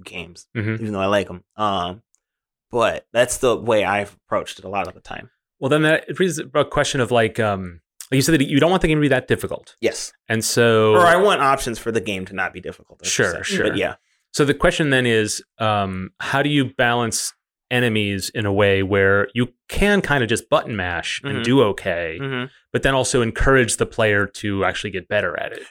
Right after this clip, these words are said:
Speaker 1: Well, that's, that's why I'm hoping later levels will have enemies where you need to be more, um, strategic in your, your move choice.
Speaker 2: Yeah.
Speaker 1: You can't just mash light button, then mash heavy button.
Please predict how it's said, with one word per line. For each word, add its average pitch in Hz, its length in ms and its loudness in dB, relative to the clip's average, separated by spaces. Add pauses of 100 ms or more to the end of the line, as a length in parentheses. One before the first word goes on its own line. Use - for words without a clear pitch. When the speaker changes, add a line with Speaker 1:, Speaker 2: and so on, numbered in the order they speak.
Speaker 1:
Well, 156 160 4
that's, 156 280 2
that's 156 280 0
why 147 140 2
I'm 135 80 0
hoping 135 280 -2
later 127 300 0
levels 113 440 0
will 104 460 -2 (400)
have 104 380 0
enemies 104 500 -6
where 101 180 -4
you 101 200 -14
need 101 240 -8
to 101 340 -14 (200)
be 101 180 -10
more, 95 580 -10
um, 90 640 -8
strategic 101 540 -12
in 98 80 -14
your, 92 240 -18
your 104 320 -6
move 117 280 -8
choice. - 360 -6
Speaker 2:
Yeah. 95 180 -4
Speaker 1:
You 117 60 -8
can't 117 240 -4
just 110 160 -6
mash 107 240 -2
light 101 180 0
button, 98 260 0
then 90 120 -6
mash 95 220 -6
heavy 95 220 -4
button. 85 260 -8